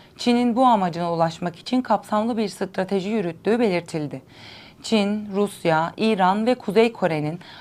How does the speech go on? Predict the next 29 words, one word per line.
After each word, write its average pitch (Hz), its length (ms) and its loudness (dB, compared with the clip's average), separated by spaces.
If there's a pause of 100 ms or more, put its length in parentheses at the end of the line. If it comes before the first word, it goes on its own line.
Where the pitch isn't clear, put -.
(120)
Amerika 233 500 4
Birleşik 220 400 -2
Devletleri 175 560 0
çıkarlarına 175 580 0
tehdit 190 400 -4
oluşturduğu, 147 840 -4 (420)
Çin'in 240 320 4
teknolojik 226 600 -2
engelleri 170 520 2
aşmak 202 440 -4
amacıyla 160 560 -2
çeşitli 226 400 -4
ülkelerden 165 640 0
fikri 202 380 -2
mülkiyet 170 520 -2
çaldığı 175 420 0
öne 214 260 0
sürüldü. 143 460 -6 (600)
Ayrıca 196 540 4
Kuzey 214 400 2
Kore'nin 175 480 -2
yeni 196 220 -2
bir 208 200 -2
nükleer 180 500 2
deneme 175 280 -2
yapmaya 165 440 0
hazırlandığı 165 720 0
ifade 165 480 2
edildi. 139 320 -6